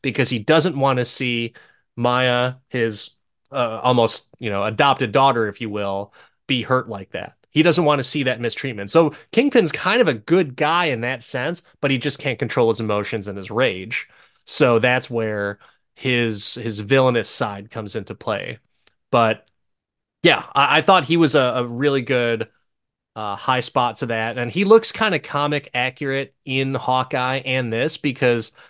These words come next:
they definitely, like, beef up his physique, whether they put extra padding into his suit or,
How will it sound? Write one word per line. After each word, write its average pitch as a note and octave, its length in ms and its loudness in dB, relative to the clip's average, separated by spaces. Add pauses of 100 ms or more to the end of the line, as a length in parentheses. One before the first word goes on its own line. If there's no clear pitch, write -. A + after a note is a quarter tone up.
(120)
they D3 140 4
definitely, C#3 680 0
like, G#2+ 280 -10
beef C3 280 -4
up A#2 180 -2
his A#2 160 -4
physique, A2 480 -6
whether A2+ 240 2
they G#2+ 140 -2
put B2 340 0
extra B2+ 320 -4
padding A#2 460 -4
into A2+ 200 -4
his A2 160 -6
suit B2 400 -2
or, G#2 440 0